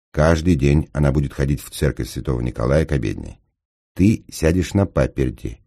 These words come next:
переодетый нищим. Вместе с милостыней мадемуазель Смерть будет передавать тебе записки.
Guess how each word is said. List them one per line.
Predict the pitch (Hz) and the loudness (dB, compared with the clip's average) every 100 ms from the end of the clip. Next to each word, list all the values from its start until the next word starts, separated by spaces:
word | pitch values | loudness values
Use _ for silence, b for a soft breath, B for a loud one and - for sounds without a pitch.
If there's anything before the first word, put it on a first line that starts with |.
| _ | _
переодетый | 69 67 64 78 80 80 | 0 2 2 0 0 -2
нищим. | 67 57 - 50 50 _ _ _ _ | -2 -4 -8 -12 -14 _ _ _ _
Вместе | - 92 92 - 78 | 2 4 4 0 -6
с | - | 2
милостыней | 104 120 104 - 73 69 | 4 6 4 0 0 2
мадемуазель | 71 69 76 73 69 | 2 2 2 2 0
Смерть | - 78 104 101 | 0 2 2 2
будет | 71 67 - | 0 -2 -2
передавать | 71 65 69 85 | -4 0 0 0
тебе | - 82 | -2 -2
записки. | 82 92 53 - - - | -2 -4 -6 -10 -16 -20